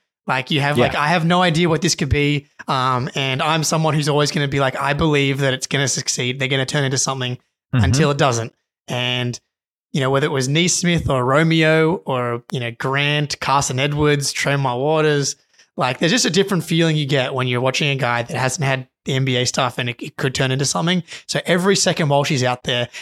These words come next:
Speaker 1: especially when you add in the fact that he did have that awesome summer league, like, whether it was, like, the
Speaker 2: Yeah.
Speaker 1: secondary playmaking, like, we don't, like, he's probably, you know, to him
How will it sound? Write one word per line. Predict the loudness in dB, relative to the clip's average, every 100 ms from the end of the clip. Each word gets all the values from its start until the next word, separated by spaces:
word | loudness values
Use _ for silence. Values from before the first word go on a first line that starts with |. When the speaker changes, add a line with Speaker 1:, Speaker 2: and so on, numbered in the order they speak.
| -2
Speaker 1:
especially | 0 0 0 2
when | 2
you | 2
add | 0 2
in | 2 2
the | 0
fact | -2 -4
that | -4
he | -4
did | -2 0
have | 0 0 2
that | 2
awesome | 2 0 -2
summer | -4 -4 -2
league, | 0 0 0
like, | -2 -2 -10 -18 -10
whether | -2 2 2
it |
was, | 2 0
like, | -2
the | -2
Speaker 2:
Yeah. |
Speaker 1:
secondary | -2 0 2 2 2
playmaking, | 0 0 2 2 0 -2 -4 -6 _ _
like, | -8 -8 _ _ _
we | 0 4
don't, | 2 0 -4
like, | -4
he's | 0 2 2
probably, | 2 4 4 4 2 2 0 -4 _
you | -2
know, | 0 0
to | -2 -2
him | 0 2 2 2 0